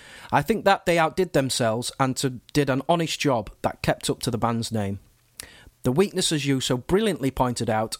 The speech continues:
are there, but, if I'm honest, due to F and M not being a band anymore, but a project that had to be its final chapter written with the best that they could do.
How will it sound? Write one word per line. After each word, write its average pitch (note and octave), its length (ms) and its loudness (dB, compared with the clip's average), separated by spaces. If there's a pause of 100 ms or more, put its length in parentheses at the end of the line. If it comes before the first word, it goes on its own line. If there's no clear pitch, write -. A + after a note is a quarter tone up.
are B2 200 2
there, B2+ 380 0 (100)
but, D3+ 500 0
if C#3+ 160 -2
I'm C3 180 2
honest, B2+ 440 -2 (300)
due F3 180 0
to - 200 -2
F D#3+ 140 0
and D3+ 120 2
M C3 300 0
not D#3 220 0
being C#3+ 300 2
a B2 80 -2
band C#3 320 0
anymore, A2+ 420 0 (420)
but C3+ 280 0
a C#3+ 60 -4
project D3 680 0
that - 220 -2
had B2+ 320 -2 (260)
to B2+ 100 -4
be B2+ 180 2
its - 140 -4
final C#3+ 400 0
chapter B2+ 560 -2
written B2 320 -2
with A2+ 100 -2
the A2 80 -2
best - 380 -2
that - 180 -4
they A2+ 140 0
could G#2+ 240 -8
do. G2 220 -2